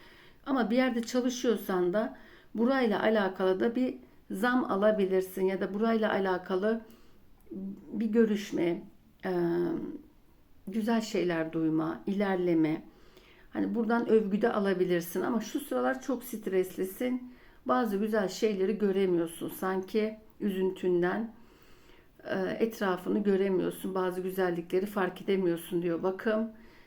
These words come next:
Biraz kendine kapatmışsın kendini.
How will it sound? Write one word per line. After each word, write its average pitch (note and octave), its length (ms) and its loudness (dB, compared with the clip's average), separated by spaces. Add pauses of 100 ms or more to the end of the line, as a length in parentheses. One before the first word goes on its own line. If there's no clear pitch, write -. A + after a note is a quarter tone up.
(140)
Biraz - 220 -2
kendine A3+ 380 0
kapatmışsın G3 960 -4
kendini. F3 680 0